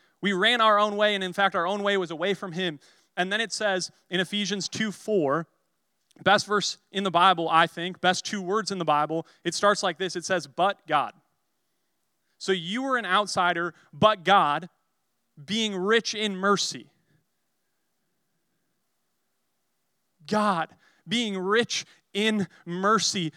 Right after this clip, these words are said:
pursued you. You were the outsider that he got off his throne in order to run after.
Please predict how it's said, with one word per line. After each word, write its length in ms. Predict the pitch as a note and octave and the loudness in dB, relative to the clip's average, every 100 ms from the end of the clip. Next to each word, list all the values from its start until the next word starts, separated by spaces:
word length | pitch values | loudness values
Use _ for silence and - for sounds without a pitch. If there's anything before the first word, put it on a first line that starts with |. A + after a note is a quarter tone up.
| _ | _
pursued 460 | - G3+ - G#3+ E3 | -2 0 0 -2 -2
you. 260 | E3 C3 - _ _ _ _ _ _ _ _ _ _ _ _ _ _ _ _ - | -4 -6 -8 _ _ _ _ _ _ _ _ _ _ _ _ _ _ _ _ -10
You 200 | F3+ A#3 | -6 -4
were 100 | A#3 | -4
the 160 | G#3 | 0
outsider 460 | F#3 F3+ F#3 E3 D#3 | 0 0 -4 -2 -2
that 140 | D3+ | -6
he 100 | F3 | -2
got 160 | F#3+ F3 | 2 2
off 160 | E3 | 2
his 140 | D#3+ - | -2 -10
throne 280 | D#3+ D#3 C#3+ | -4 -4 -4
in 80 | |
order 220 | D3 C#3+ - | -4 -4 -4
to 80 | |
run 180 | C3 C#3 | -6 -4
after. 340 | A#2+ G2+ - | -4 -10 -16